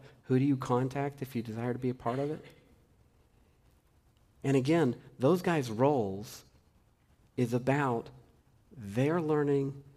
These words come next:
more about following Christ as you're putting people into ministry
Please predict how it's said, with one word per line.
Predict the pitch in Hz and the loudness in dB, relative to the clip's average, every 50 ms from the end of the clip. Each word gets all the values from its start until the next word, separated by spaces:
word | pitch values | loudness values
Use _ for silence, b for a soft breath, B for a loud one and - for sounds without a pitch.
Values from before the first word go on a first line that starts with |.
| - _ _ - - | -20 _ _ -6 -4
more | 113 127 147 160 | -2 0 0 0
about | 160 156 147 127 120 | 0 0 0 -2 -2
following | - - - 139 139 143 143 143 135 131 | -6 -4 -2 -2 0 0 2 2 0 0
Christ | 131 - - 139 135 131 120 - - - B B B B B B - | -2 -4 -6 -4 -4 -2 -4 -6 -8 -16 B B B B B B -8
as | - 120 120 123 123 120 120 - - - - - - _ _ _ _ _ _ _ _ _ _ _ _ _ _ _ _ _ _ - | -4 -4 -2 -2 -2 -4 -6 -8 -14 -20 -20 -20 -20 _ _ _ _ _ _ _ _ _ _ _ _ _ _ _ _ _ _ -4
you're | 120 117 | -4 -4
putting | 120 - - 143 139 143 139 123 | -4 -4 -4 0 2 2 2 0
people | 135 - 139 131 - 131 117 - | -2 -2 -4 -4 -4 -4 -6 -4
into | - 127 127 131 131 - | -2 -2 -2 0 0 -2
ministry | 113 110 127 143 147 135 131 - - - - - | 0 4 4 4 4 2 -2 -8 -10 -12 -14 -14